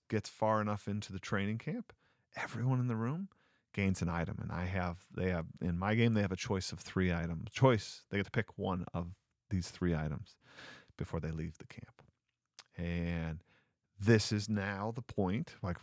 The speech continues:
this is probably two days into my class, they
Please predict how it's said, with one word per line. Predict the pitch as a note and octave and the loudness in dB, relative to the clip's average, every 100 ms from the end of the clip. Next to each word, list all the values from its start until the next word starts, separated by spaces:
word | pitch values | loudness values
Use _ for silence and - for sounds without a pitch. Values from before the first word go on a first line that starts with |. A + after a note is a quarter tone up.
| - | -4
this | G2 | -6
is | - | 0
probably | - G2 F2 | 2 2 -2
two | - G#2+ | -2 2
days | G2 F#2 F2+ | 4 4 2
into | F2 | -2
my | E2 | -4
class, | F2 - B2 G#3 - - - - - _ _ _ _ _ | -2 0 0 -2 -6 -16 -20 -20 -20 _ _ _ _ _
they | F#2+ F#2 F2+ F2+ F2+ | 2 4 4 2 0